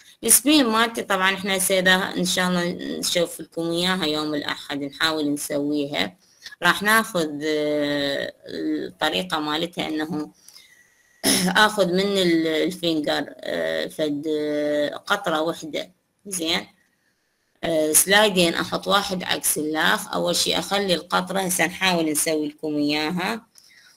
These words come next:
وأسحب السلايد الثاني، زين؟ بزاوية خمسة وأربعين أميل السلايد الثاني وأسحب القطرة مال الدم. راح تتكون عندي بالبداية مالتها،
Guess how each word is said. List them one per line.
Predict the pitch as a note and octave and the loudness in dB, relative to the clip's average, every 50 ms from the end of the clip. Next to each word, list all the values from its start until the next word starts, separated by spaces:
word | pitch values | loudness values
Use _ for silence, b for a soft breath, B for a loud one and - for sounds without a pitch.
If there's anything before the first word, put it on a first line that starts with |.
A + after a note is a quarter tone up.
| b _ - | b _ -6
وأسحب | - E3+ E3+ E3 D#3+ D#3+ D#3 - - B2 - - G3+ A3+ - - - C4+ A#3+ G#3 | -2 -2 0 0 -2 -2 -4 -2 0 0 2 4 4 4 4 4 4 2 2 2
السلايد | G3 F3+ F#3 F3+ F#3 G3 G#3+ A#3 A#3 G#3 | 2 2 2 2 2 2 2 2 2 0
الثاني، | A3+ A3+ - - E3+ D#3+ D3+ D3 C#3 C#3 C3 C#3+ - _ _ _ _ _ _ _ _ _ - | -4 -4 -4 -2 0 0 0 0 -2 -4 -6 -8 -12 _ _ _ _ _ _ _ _ _ -8
زين؟ | - D3 D#3+ E3+ F#3 F#3 E3 D3+ | -4 0 2 2 2 0 -2 -6
بزاوية | - D3+ F3+ F#3 F#3+ F#3 E3+ D#3+ | -4 0 2 2 4 4 2 0
خمسة | - - G3 G3+ F#3+ - G3 F3 | 0 -2 -2 -2 -2 -2 -2 0
وأربعين | E3 D#3+ D#3 D3+ D3+ D#3+ D3+ C3 D3+ F3+ A3 B3 B3+ B3+ - _ _ _ - D#3+ | 0 -2 -2 -2 -4 -4 -2 -2 -2 -2 -2 -2 -4 -6 -8 _ _ _ -6 -4
أميل | E3 E3+ F3+ F#3 F3+ F3 E3+ D#3+ D#3 D#3+ | 0 2 4 4 4 4 4 2 0 0
السلايد | E3 - - F3+ F#3 F#3+ F#3 F3+ | -2 0 0 0 0 0 0 -2
الثاني | F3 F3+ - - F#3 F#3 G3 G#3+ A#3 C4 D4 C#4+ C#4 B B B B - | -6 -8 -6 -2 -2 0 0 0 2 2 0 0 -2 B B B B 0
وأسحب | D3+ F#3 G#3 G#3 - - F3+ D#3+ | 2 2 2 2 2 0 0 0
القطرة | E3 D3+ - - F#3+ G3+ - G#3 G#3 G#3 | -2 -6 -4 -4 -4 -4 -2 -4 -4 -4
مال | G#3 G#3 G#3+ G#3+ G#3+ | -2 -2 -2 -2 -2
الدم. | G#3+ G3+ F#3 G3 B3 C4+ D4+ D4 D4 b b b b b b _ E3+ | -4 -4 -4 0 0 2 2 0 -2 b b b b b b _ 0
راح | F3 - | 0 0
تتكون | - - E3+ E3+ - - A#3 A3+ G#3+ G3 F3+ D#3+ | 0 -4 -10 -10 -2 0 0 2 4 2 2 0
عندي | E3+ G#3 G#3 G3 E3+ D3+ | 0 -2 -2 -2 -2 -4
بالبداية | E3 A3 A#3+ C4 B3+ C#4+ A#3+ G#3 A3 G#3 G3 F#3 F3 E3+ | -4 -4 -2 2 2 2 4 4 4 4 4 4 2 0
مالتها، | E3+ E3+ D#3+ D#3 D#3 D#3 D#3+ - - - - - - - - - | 0 0 0 2 2 0 -2 -4 -8 -8 -6 -4 -4 -4 -6 -12